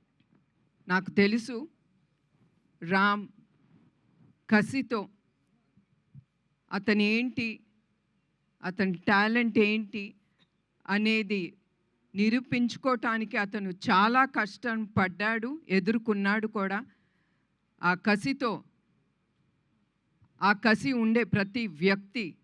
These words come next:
తప్పకుండా పైకి ఎదిగి, అతను ఏం కోరుకుంటాడో తప్పకుండా అతను అక్కడికి వెళ్ళగలడు. అట్లానే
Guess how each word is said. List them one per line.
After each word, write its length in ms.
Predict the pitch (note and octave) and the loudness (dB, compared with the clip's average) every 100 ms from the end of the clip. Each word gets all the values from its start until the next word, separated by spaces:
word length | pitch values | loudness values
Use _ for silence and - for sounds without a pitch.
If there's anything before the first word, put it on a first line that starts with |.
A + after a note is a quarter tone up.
| _ _ - | _ _ -2
తప్పకుండా 720 | F#3+ - G3+ A3+ B3+ A#3 A3+ D#3+ _ _ _ _ - | -2 0 -2 0 -2 -2 -2 -4 _ _ _ _ -2
పైకి 320 | F#3+ G3+ A3+ G3 | 0 0 0 -2
ఎదిగి, 300 | G3+ G3+ F3+ - _ _ _ - | -2 -6 -8 -10 _ _ _ -14
అతను 260 | F3+ G3 G3 | -6 -4 -2
ఏం 80 | A3 A#3+ - | -2 -4 0
కోరుకుంటాడో 760 | A3+ B3 C4+ B3+ A3+ A3 G#3 G3 G3+ _ - | 0 0 -2 -6 -2 -2 -4 -10 -16 _ -8
తప్పకుండా 640 | F3+ - A3+ G#3+ A3 G#3+ F#3+ - _ _ _ _ _ - | -8 -6 -8 -6 -4 -2 -4 -6 _ _ _ _ _ -8
అతను 300 | F#3 G#3 F#3+ | -6 -4 -4
అక్కడికి 360 | F3+ F#3+ F3+ E3 D#3 - _ _ _ | -4 -4 -2 -4 -6 -14 _ _ _
వెళ్ళగలడు. 680 | E3+ F3 F3+ F3+ E3+ D#3+ D#3+ - _ _ _ _ _ _ _ _ _ _ - | -2 0 0 0 -4 -4 -10 -16 _ _ _ _ _ _ _ _ _ _ -6
అట్లానే 600 | F3 - G3+ G#3 A3 | -6 2 2 4 2